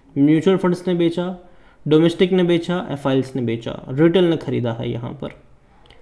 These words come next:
अगर आने वाले टाइम में शेयर में गिरावट आएगी तो definitely ये वही इन, अ, इंस्टीट्यूशंस भी होंगे जो बीच में ख़रीदारी करने के लिए भी आ जाएंगे, याद रखिएगा इसके बारे में। देखिए, overall अगर मैं बात करने जाऊँ उज्जीवन स्मॉल फाइनेंस बैंक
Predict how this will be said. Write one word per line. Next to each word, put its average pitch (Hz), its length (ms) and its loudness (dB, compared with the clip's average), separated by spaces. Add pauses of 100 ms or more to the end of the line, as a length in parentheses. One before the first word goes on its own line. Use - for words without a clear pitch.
(120)
अगर 160 400 4
आने 175 240 2
वाले 180 200 2
टाइम 165 200 0
में 170 120 4
शेयर 151 240 -2
में 160 160 0
गिरावट 143 400 2
आएगी 170 160 0
तो 180 60 0
definitely 165 400 0
ये 147 180 2
वही 151 300 0 (180)
इन, 151 260 2 (100)
अ, 135 200 -2
इंस्टीट्यूशंस 156 680 0
भी 170 80 2
होंगे 165 340 0 (380)
जो 151 100 2
बीच 165 260 4
में 170 100 2
ख़रीदारी 143 440 2
करने 139 240 2
के 147 100 -2
लिए 143 100 2
भी 135 140 2
आ 120 140 -2
जाएंगे, 113 520 -6
याद 127 200 0
रखिएगा 127 280 -4
इसके 123 240 -6
बारे 123 260 -6
में। 135 180 -8 (640)
देखिए, 190 200 4
overall 214 400 6
अगर 208 160 6
मैं 220 140 4
बात 185 240 0
करने 190 260 2
जाऊँ 190 340 2
उज्जीवन 175 380 4
स्मॉल 180 280 -2
फाइनेंस 170 420 -2
बैंक 147 300 0